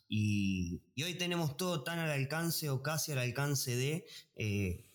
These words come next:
que se puede decir que estamos en una era dorada, en la época de oro de, del mundo de la tecnología, del avance tecnológico.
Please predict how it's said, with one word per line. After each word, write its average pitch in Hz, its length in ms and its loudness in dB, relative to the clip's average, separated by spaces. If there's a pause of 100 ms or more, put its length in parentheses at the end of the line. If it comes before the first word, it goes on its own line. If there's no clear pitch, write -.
(260)
que 123 120 -2
se 143 120 -4
puede 180 220 0
decir 175 260 -2
que 147 60 -2
estamos 147 400 0
en 127 80 0
una 110 800 2
era 139 240 0
dorada, 107 680 2
en 107 80 4
la 117 100 2
época 127 360 0
de 110 180 2
oro 107 580 2
de, 95 480 -4 (400)
del 110 180 2
mundo 120 300 2
de 117 80 0
la 107 140 0
tecnología, 110 640 2
del 104 160 2
avance 123 460 0
tecnológico. 110 840 0